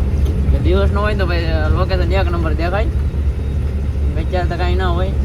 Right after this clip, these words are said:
તો આ બધું દેખાય ને તમને. એ લોકેશન હોય એક નંબર, કાંઈ ના ઘટે એવું. તો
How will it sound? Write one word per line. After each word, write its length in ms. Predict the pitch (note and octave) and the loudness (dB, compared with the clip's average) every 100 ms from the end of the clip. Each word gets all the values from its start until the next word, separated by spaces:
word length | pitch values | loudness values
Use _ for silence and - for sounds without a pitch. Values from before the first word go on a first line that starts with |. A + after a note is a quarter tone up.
| - - - - - - - | 0 -2 -2 -2 0 0 0
તો 60 | |
આ 60 | D#3 | 0
બધું 160 | D#3+ - | 0 0
દેખાય 240 | F3 G#3 F#3+ | 0 0 0
ને 60 | |
તમને. 180 | - - - - - - - - | 0 0 0 -2 -2 0 0 0
એ 100 | - E3+ | 0 0
લોકેશન 300 | E3 E3+ F#3 | 0 0 2
હોય 260 | E3+ E3+ F3 | 2 2 2
એક 60 | D#3+ | 2
નંબર, 200 | - E3 D#3 | 2 2 2
કાંઈ 200 | - - | 4 4
ના 100 | - - | 4 4
ઘટે 160 | - - | 2 2
એવું. 140 | - - - - - - - - | 4 4 2 2 2 2 0 2
તો 60 | - | 0